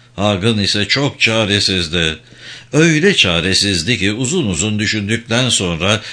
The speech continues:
şirketi bir gün bir kadının ellerine bırakma fikrini kabullenebildi.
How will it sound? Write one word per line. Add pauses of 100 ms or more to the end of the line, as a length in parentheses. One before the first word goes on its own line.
şirketi
bir
gün
bir
kadının
ellerine
bırakma
fikrini
kabullenebildi.